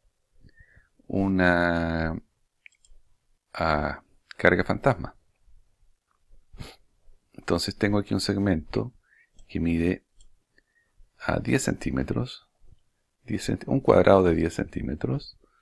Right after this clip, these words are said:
y arriba puse una, una resistencia de cincuenta ohms.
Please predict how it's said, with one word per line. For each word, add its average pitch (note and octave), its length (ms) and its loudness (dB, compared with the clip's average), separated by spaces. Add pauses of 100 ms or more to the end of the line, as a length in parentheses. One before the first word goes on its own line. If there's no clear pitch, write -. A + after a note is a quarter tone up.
(320)
y - 140 -2
arriba A2+ 360 4
puse A2+ 480 0 (1120)
una, D#2+ 1080 2 (960)
una F2 180 -4
resistencia D#2+ 800 -2 (260)
de D2+ 280 0
cincuenta E2+ 440 -4
ohms. E2+ 480 -6